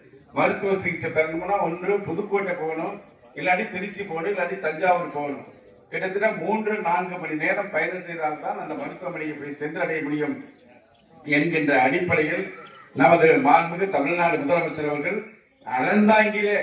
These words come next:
உங்க பகுதி, இந்த பகுதியில் இருக்கின்ற அத்தனை பேருக்கும் நல்ல சிகிச்சை கிடைக்க வேண்டும் என்பதற்காக கிட்டத்தட்ட நாற்பத்தி ஆறு கோடி ரூபாயிலேயே நம் முதலமைச்சர் அவர்கள் ஆறு அடுக்கு கொண்ட அரசு மருத்துவமனையை தந்தவர் நம் தமிழ்நாடு முதலமைச்சர்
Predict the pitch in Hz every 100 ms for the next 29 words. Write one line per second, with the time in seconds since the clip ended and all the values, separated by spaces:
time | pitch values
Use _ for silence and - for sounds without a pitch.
0 | - - 156 151 139 151 180 185 175 156
1 | 165 202 196 190 160 - - 180 175 170
2 | 165 165 151 - - - - - 190 202
3 | 165 - 185 196 220 196 175 175 165 160
4 | 160 151 151 147 143 143 135 143 135 -
5 | - - - 160 170 170 165 - - -
6 | - - _ - - _ 151 147 - -
7 | 220 214 208 196 180 175 170 190 185 170
8 | 170 170 156 151 139 - - - - -
9 | 151 160 214 196 190 180 156 156 160 143
10 | 127 - - - - 190 190 185 208 202
11 | 196 185 175 165 - - 147 190 - 196
12 | 156 135 160 185 190 190 175 156 147 -
13 | - - 160 196 208 208 208 160 151 139
14 | 160 190 185 170 156 151 156 147 147 147